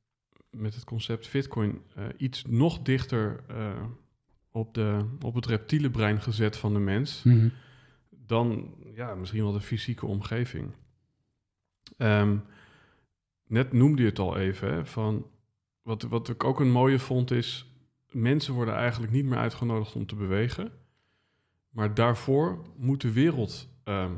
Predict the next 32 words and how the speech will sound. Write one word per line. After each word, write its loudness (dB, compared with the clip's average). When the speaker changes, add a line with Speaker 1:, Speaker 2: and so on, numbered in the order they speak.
Speaker 1:
heel 0
be-, -8
heel -2
bewegelijk 0
worden. 4
Speaker 2:
Mhm. 12
Speaker 1:
Dus, 6
dus -4
de -8
wereld 2
moet 0
zelf 0
deuren 2
open -2
en 0
dicht -2
gaan 4
Speaker 2:
Ja. 10
Speaker 1:
doen. 0
Dan -12
hebben -20
we -8
het 0
natuurlijk -4
over -2
klimaat -2
ook. -10
Speaker 2:
Ook, 6
Speaker 1:
Ehm, -4
Speaker 2:
zeker. -2
Speaker 1:
over -4
energie. 0